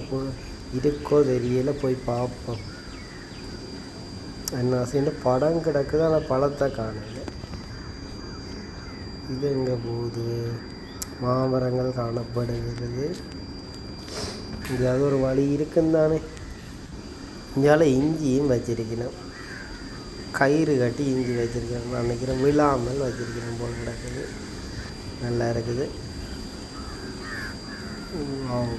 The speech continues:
சோழன் பயிற்சிக்கு நடக்குது. சோழன் சாப்பிடணும் போலேயும் ஆசையாக இருக்குது.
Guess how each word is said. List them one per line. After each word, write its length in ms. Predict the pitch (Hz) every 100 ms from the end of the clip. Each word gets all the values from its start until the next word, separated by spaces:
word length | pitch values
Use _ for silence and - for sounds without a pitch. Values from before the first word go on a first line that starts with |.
| - -
சோழன் 840 | - - - 135 139 147 143 139 131
பயிற்சிக்கு 580 | 131 127 - 127 123 123
நடக்குது. 460 | 120 123 - 127 139 - - - - - - - - -
சோழன் 500 | - 131 123 123 123
சாப்பிடணும் 580 | 123 117 123 123 123 123
போலேயும் 380 | 127 127 131 127
ஆசையாக 600 | 127 - 127 123 123 120 123
இருக்குது. 440 | 123 123 127 127